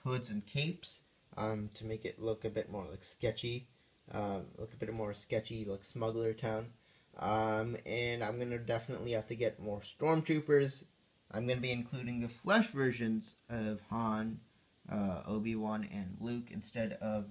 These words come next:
the, like, yellow-faced versions. Um, and I think that's gonna be a lot better. Um, but there's a look at the minifigures.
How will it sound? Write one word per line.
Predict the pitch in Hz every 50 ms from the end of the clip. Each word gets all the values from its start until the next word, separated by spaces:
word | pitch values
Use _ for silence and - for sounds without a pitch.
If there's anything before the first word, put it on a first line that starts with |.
| - - - -
the, | 104 104 104 104 104 104 104 101 - - _ _ _ _ _ - _ _ _ _ _ -
like, | 65 64 - - - _ _ _ -
yellow-faced | 98 120 117 107 110 120 127 123 - 147 139 143 143 - -
versions. | 127 131 135 139 - 160 170 185 202 - - - - _ _ - - - _ _ _ _ -
Um, | - 113 113 113 110 113
and | 117 117 120
I | 113 113
think | - 127 117 117 107
that's | 110 107 -
gonna | - 120 117
be | 113 110
a | 104
lot | 110 104 101 - - -
better. | 139 147 151 147 151 143 143 143 - - - - - - _ _ - -
Um, | - 110 110 110 113 120 131
but | 156 165 196
there's | 214 233 233 220 196
a |
look | 196 202 196 196
at | 190 175
the | 175 180
minifigures. | 175 175 175 175 175 175 175 170 160 175 175 170 165 165 -